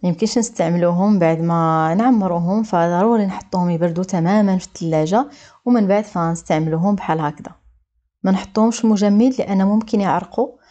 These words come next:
وما يلصقش فيهم الشوكولا، ففي الثلاجه غيكون كافي. كيف ما شفتوا كانوا عندي حشوتين بغناش الشوكولا البيضاء،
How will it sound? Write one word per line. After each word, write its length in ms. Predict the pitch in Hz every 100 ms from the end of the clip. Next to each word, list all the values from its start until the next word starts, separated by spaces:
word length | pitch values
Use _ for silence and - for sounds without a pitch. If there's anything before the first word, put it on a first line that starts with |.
| - - _
وما 160 | 202 196
يلصقش 400 | 196 - - -
فيهم 260 | 208 190
الشوكولا، 600 | 190 - 170 165 - - -
ففي 260 | 170 165 -
الثلاجه 540 | 214 202 180 185 208
غيكون 320 | 180 170 170
كافي. 500 | 165 185 160 165 - _ _ _ _ _ _ _ _ _ _ -
كيف 160 | 185
ما 60 | 220
شفتوا 300 | 214 - 262
كانوا 240 | 262 202
عندي 380 | 180 180 185 180
حشوتين 680 | - 254 190 180 196 214 190
بغناش 1080 | 170 165 160 156 156 156 165 160 165 143 -
الشوكولا 420 | - - 220 214
البيضاء، 380 | 202 202 233